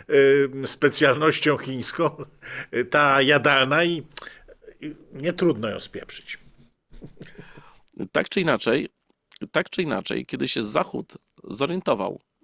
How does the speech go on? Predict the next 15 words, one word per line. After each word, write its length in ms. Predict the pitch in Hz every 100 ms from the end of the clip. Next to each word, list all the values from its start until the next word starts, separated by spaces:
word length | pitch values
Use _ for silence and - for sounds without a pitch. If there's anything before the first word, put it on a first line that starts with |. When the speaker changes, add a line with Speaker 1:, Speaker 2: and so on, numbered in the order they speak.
| _ _
Speaker 2:
że, 520 | - 90 101 110 110 - _ _ _ _ _ -
y, 300 | 92 98 92 _ _ _
dynamika 720 | _ 101 95 120 120 156 120
gospodarki 840 | 101 120 - - 139 143 - - - _ _ _
chińskiej, 600 | - 131 107 - - -
głównie 360 | - - 175 147
gospodarki, 600 | 120 - - 104 - 110
jest 180 | 110 -
tak 200 | 151 113
duża, 400 | 120 120 104 - _ _ - - _ -
że 200 | 113 196
ich 80 |
po 100 | -
prostu 760 | - 143 147 - 180 185 185 -
zaleją, 560 | 147 151 196 220 104 -